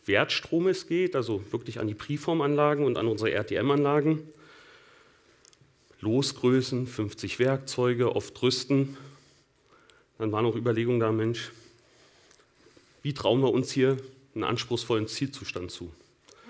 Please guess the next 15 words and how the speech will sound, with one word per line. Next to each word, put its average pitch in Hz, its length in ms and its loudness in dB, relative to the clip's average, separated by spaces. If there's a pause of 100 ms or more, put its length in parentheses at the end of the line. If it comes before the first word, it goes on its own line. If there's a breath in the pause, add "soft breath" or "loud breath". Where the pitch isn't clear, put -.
(380 loud breath)
was 98 180 -2
wir 113 100 4
dann 120 220 4
gemacht 139 320 2
haben, 120 160 2
waren 110 160 2
Experimente. 98 840 -2 (680 loud breath)
Also 98 120 -8
nicht 110 200 -2
Richtung 95 320 -6
Zielzustand, 156 680 -2
sondern 120 420 2 (280 loud breath)
mal 98 200 0
extreme - 680 2
Experimente, 85 640 -8